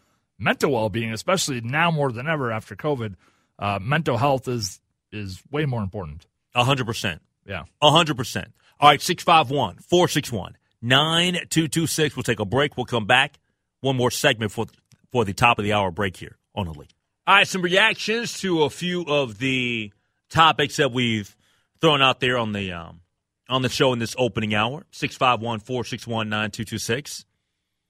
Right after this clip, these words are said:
Speaker 2: That stretch where you may speed a little bit more than you typically do on other roads. Uh, this from the six five one. I got pulled over right in your stretch just past sixty-two.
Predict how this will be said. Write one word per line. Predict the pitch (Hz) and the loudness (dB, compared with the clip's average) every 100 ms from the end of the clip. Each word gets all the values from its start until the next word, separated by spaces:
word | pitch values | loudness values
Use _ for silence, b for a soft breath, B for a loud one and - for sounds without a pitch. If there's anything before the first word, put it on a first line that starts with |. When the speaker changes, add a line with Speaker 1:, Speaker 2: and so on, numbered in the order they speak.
| _ _ _ _ _ _ _ _ _ - | _ _ _ _ _ _ _ _ _ 0
Speaker 2:
That | 135 - | 2 2
stretch | - - 151 175 190 - | -4 -2 2 4 2 -2
where | 151 | 0
you | 143 135 | 0 -2
may | 143 139 | -2 0
speed | 123 - - 175 170 175 | -2 -8 -10 -8 -6 -2
a | 156 | -2
little | 147 156 | -2 -4
bit | 151 | -6
more | 127 135 147 156 151 | -4 -2 0 0 -2
than | 123 117 | -4 -6
you | 117 117 | -6 -8
typically | - 147 139 123 - 117 110 | -4 -6 -4 -8 -8 -6 -6
do | 101 95 131 127 | -6 -2 0 0
on | 113 104 | -2 -4
other | 113 123 117 110 | 0 0 0 -4
roads. | 98 104 113 151 226 220 - - - _ _ _ _ _ _ - | -4 -2 0 0 -2 -6 -10 -12 -16 _ _ _ _ _ _ -8
Uh, | 107 104 | -6 -4
this | 110 143 | -2 -2
from | - 135 | -2 -6
the | |
six | 117 143 - | -6 -6 -2
five | 123 117 104 | 2 2 0
one. | 107 113 110 110 - | -4 -2 -2 -6 -4
I | 110 | -2
got | 113 120 | 0 -4
pulled | - 131 120 | -2 -4 -2
over | 113 101 | -4 -4
right | 107 98 110 156 208 | -6 -2 2 2 2
in | 147 131 | -4 -4
your | 120 | -2
stretch | 127 - 127 117 - 104 | -2 -4 -2 -2 -2 -12
just | 95 131 196 - - | -4 0 0 -4 0
past | 160 151 131 | 2 4 2
sixty-two. | - 139 - - 92 - - 302 269 | -4 -8 -10 -12 -12 -10 -4 -2 -2